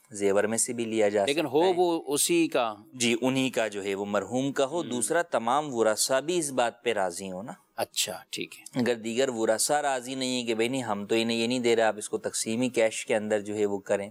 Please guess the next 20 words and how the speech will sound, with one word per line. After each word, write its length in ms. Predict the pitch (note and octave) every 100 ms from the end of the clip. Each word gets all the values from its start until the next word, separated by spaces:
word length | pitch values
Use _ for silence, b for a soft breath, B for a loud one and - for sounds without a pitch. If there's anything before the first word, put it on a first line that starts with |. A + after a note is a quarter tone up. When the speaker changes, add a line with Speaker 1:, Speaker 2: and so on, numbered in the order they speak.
| -
Speaker 1:
تو 100 | A2+
Speaker 2:
پھر 120 | D3
Speaker 1:
پھر 60 | C#3
Speaker 2:
مسئلہ 200 | A2+ G#2
Speaker 1:
معاملہ 240 | G#2 G#2+ G2+
جو 120 | F#2+
ہے، 80 | F#2+
پھر 280 | - A#2
جو 140 | A2+ A#2
ہے 100 | A2+
وہ 160 | A2
آپ 220 | G#2+ G#2+ -
کو 120 | G#2+
cash 300 | A2 G#2 -
کی 80 | G#2
طرف 260 | A2 G#2+
جا 180 | G2+ G2+
کے 160 | G2 G#2
پھر 180 | A2
وہ 180 | G#2 G#2+